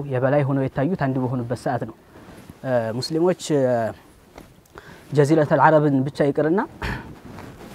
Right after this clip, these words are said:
አውሮፓን እነ ስፔንን የተቆጣጠሩበት ዘመን አንድ በሆኑበት ዘመን ነው። አፍሪካ ላይ እና ዑመር ብን ኸጣብ ሙስሊሞች አንድ በሆኑ ጊዜ ያኒ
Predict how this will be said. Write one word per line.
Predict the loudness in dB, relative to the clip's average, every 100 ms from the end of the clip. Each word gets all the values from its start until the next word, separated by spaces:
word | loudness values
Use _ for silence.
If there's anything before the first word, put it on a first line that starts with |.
| -2 4
አውሮፓን | 6 6 2 0
እነ | 2 0
ስፔንን | 0 0 0 -2 -6 -18 -14
የተቆጣጠሩበት | -6 -2 0 -2 0 0 0
ዘመን | 0 0 0
አንድ | 0
በሆኑበት | 0 0 -2 -4
ዘመን | -4 -2 0
ነው። | -2 -4 -20 -20 -20 -20 -20 -4 2 4 6 6 6 4 2 0 -2 -6 -8 -2
አፍሪካ | -2 -2 0 2
ላይ | 2 2
እና | 0
ዑመር | 2 2 0
ብን | -2
ኸጣብ | -4 -4 -4 -4 -12 -16 -12 -12 -10
ሙስሊሞች | -8 -4 -2 0
አንድ | 0 0
በሆኑ | 2 2 0
ጊዜ | -2 -4 -6 -18 -20 -20 -20 -20 -18 -16 -12
ያኒ | -6 -2